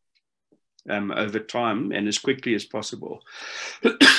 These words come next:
And there's lots of, of, of, of, uh, uh,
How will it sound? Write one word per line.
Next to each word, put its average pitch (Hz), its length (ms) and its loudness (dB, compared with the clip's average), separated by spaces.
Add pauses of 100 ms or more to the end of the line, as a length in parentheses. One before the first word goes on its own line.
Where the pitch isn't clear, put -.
(400)
And 117 180 -2
there's 117 200 0
lots 127 280 0
of, 117 240 0 (420)
of, 104 420 -8
of, 95 220 -8 (180)
of, 92 260 -12 (200)
uh, - 340 -10 (440)
uh, - 240 -14